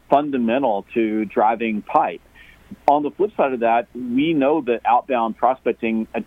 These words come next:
combined with inbound marketing is really, really powerful. Like, it's, it's just, it's rocket fuel for your, for your top line. And when you talk about outbound,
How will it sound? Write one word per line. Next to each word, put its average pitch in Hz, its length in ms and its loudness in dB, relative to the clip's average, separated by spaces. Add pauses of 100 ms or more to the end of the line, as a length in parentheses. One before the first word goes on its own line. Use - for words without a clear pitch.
(100)
combined 120 520 0
with 113 180 -2
inbound 113 500 0
marketing 110 580 0 (600)
is 139 100 2 (380)
really, 135 260 2
really 120 360 2
powerful. 113 440 2
Like, 98 160 -2
it's, 139 240 -6
it's 151 180 -2
just, 131 200 0 (360)
it's 156 160 0
rocket 131 540 0
fuel 101 420 0
for 110 460 2
your, 107 560 0 (260)
for 123 140 2
your 113 120 0
top 104 300 0
line. 117 400 0 (460)
And 135 500 0
when 135 120 -2
you 131 40 -4
talk 147 120 -2
about 131 120 2
outbound, 113 540 -2